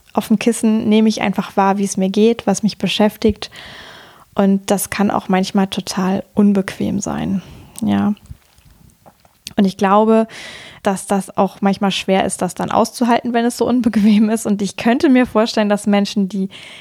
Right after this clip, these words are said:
vielleicht viel in ihrem Leben auch haben, was sie eigentlich nicht so richtig gut finden, dass das für die auch besonders schwer ist, aufs Kissen zu gehen, weil das wäre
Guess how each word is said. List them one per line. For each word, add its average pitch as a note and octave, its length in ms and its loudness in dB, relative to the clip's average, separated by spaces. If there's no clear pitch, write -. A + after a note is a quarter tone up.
vielleicht B3 400 -2
viel E4+ 300 2
in A#3 200 0
ihrem G#3+ 200 2
Leben A3+ 300 2
auch - 220 -2
haben, G3 340 2
was G3 220 -2
sie - 140 -4
eigentlich B3 320 0
nicht A3 160 2
so G#3+ 80 2
richtig - 300 -12
gut - 180 0
finden, F#3+ 400 0
dass G#3 320 -2
das - 200 -6
für G#3+ 120 -2
die G#3+ 180 -4
auch - 120 -6
besonders G3 480 0
schwer G#3 180 2
ist, F#3+ 80 -4
aufs G3+ 200 -4
Kissen A3 300 -2
zu A3+ 140 -4
gehen, G#3 240 2
weil F#3+ 120 2
das - 280 -4
wäre G3+ 160 -2